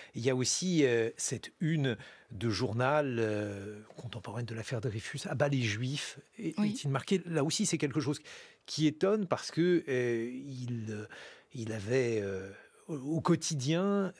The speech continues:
Speaker 1: cette une antisémite, lui qui avait bien sûr, euh, souffert
Speaker 2: Subi
Speaker 1: de
Speaker 2: la guerre,
Speaker 1: l'antisémitisme.
Speaker 2: oui.
Speaker 1: Pourquoi ?
Speaker 2: Oh, je pense qu'il était, c'est mon oncle en fait qui était tombé sur, euh, dans un manoir, euh,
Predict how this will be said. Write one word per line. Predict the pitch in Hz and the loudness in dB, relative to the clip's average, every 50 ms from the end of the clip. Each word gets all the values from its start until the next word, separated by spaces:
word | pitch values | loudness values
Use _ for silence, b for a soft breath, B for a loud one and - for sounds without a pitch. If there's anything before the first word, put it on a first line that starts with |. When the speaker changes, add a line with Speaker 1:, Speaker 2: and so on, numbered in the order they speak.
| - | -14
Speaker 1:
cette | - - - - 143 127 - - - - | -10 -6 -4 -2 -2 -2 -2 -4 -6 -2
une | 208 151 156 147 135 131 | 0 2 4 4 4 4
antisémite, | 120 113 - - - - 120 120 160 165 - - | 2 2 0 -2 0 2 2 2 2 0 0 0
lui | 123 139 151 135 | 2 2 2 2
qui | - - 127 | 0 2 2
avait | 120 113 131 123 120 - - | 4 6 4 4 2 0 -2
bien | 120 101 120 123 | 0 2 2 2
sûr, | 117 - - - 147 147 139 107 107 107 | 0 -2 0 2 4 4 4 4 2 -2
euh, | 101 B B B B B B B B | -4 B B B B B B B B
souffert | - - - 139 - - 147 135 | -8 -4 -4 -2 0 2 2 2
Speaker 2:
Subi | - | 2
Speaker 1:
de | 139 | 2
Speaker 2:
la | 131 | 2
guerre, | 120 123 | 2 2
Speaker 1:
l'antisémitisme. | - - - - 131 123 123 117 - - 156 160 - - | 0 -2 -2 0 0 0 0 0 -2 -2 -2 -2 0 0
Speaker 2:
oui. | 190 170 | 0 0
Speaker 1:
Pourquoi ? | - 147 - - 104 95 123 135 - _ _ _ _ _ B B B B B B B B B B B B B B B B - | -2 -6 -6 -6 -4 -4 -6 -8 -10 _ _ _ _ _ B B B B B B B B B B B B B B B B -8
Speaker 2:
Oh, | 190 214 | -4 -4
je | 214 - | -4 -4
pense | - 190 190 - - | -4 -4 -4 -4 -4
qu'il | - 185 170 175 | -4 -4 -6 -6
était, | 170 - - - 175 170 170 170 170 165 160 160 160 156 156 160 - B B B B B | -8 -8 -6 -6 -4 -4 -4 -4 -4 -4 -4 -4 -4 -4 -6 -6 -10 B B B B B
c'est | B - 214 | B 0 2
mon | 214 220 226 226 220 | 4 4 4 4 4
oncle | 226 233 233 - | 4 2 0 -2
en | 156 | -6
fait | - - 151 151 - | -4 -4 -6 -6 -6
qui | - - - | -6 -8 -8
était | 135 - - | -8 -8 -10
tombé | - - 156 156 165 170 180 185 | -8 -8 -6 -6 -4 -4 -2 -2
sur, | - - - 156 147 143 143 | -2 -2 -2 -4 -6 -6 -6
euh, | 135 131 123 123 123 - B B B B B B B B B | -6 -6 -6 -8 -8 -10 B B B B B B B B B
dans | - 147 147 143 156 151 | -8 -6 -4 -2 0 0
un | 147 | 0
manoir, | 147 147 151 151 156 151 156 160 170 175 175 180 160 | 0 0 -2 -2 -2 -2 -2 -2 -2 -4 -4 -6 -6
euh, | 147 143 135 135 135 135 | -6 -6 -6 -6 -8 -8